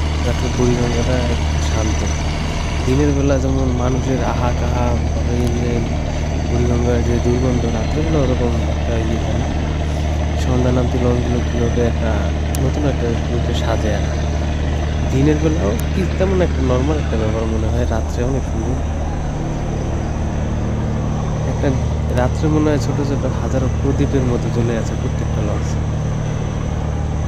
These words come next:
যখন এই লঞ্চের আলোগুলো এই বুড়িগঙ্গার ময়লা পানিতে পড়ে, তখন এইগুলো পানিগুলো ঝলমল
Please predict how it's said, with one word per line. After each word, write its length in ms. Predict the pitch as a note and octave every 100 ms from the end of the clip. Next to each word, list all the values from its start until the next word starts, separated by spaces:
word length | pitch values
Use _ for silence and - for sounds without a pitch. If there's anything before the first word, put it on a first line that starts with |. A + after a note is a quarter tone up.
| D2+ D2+ - D2+ D2+ D2+ D2+ D2+ D2+ D2+ D2+ D2+ D2+ - D2+ - - - - -
যখন 220 | B2 A#2+ A#2 B2
এই 80 | B2 A#2+ - - - - - - - - - - - B2
লঞ্চের 280 | A#2+ A#2 A#2
আলোগুলো 360 | A#2 A#2+ B2 B2 A2+ A2+
এই 60 | A#2 A#2
বুড়িগঙ্গার 460 | A#2+ A#2+ A#2+ A#2 A#2 A2+
ময়লা 240 | A#2 B2 A#2+
পানিতে 360 | A#2+ A#2+ - B2+ A2
পড়ে, 200 | B2+ C3+ A#2 -
তখন 260 | - - A2+ A#2
এইগুলো 320 | A#2 A#2+ B2 A#2+ A2
পানিগুলো 360 | A2 A#2 A#2 C3 B2
ঝলমল 340 | - A#2 A2+